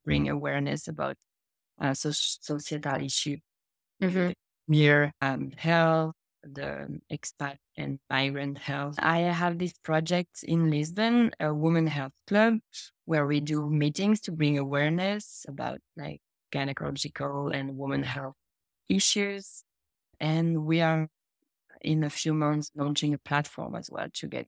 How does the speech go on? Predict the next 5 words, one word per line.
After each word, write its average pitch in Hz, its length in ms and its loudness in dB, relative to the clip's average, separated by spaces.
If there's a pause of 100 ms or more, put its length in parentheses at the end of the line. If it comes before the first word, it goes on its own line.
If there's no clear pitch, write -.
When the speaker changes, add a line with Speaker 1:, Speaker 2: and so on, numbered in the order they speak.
Speaker 1:
scientific 139 720 2 (120)
content, 131 560 -6 (420)
but 147 260 6 (420)
also 160 520 2
the 127 460 -2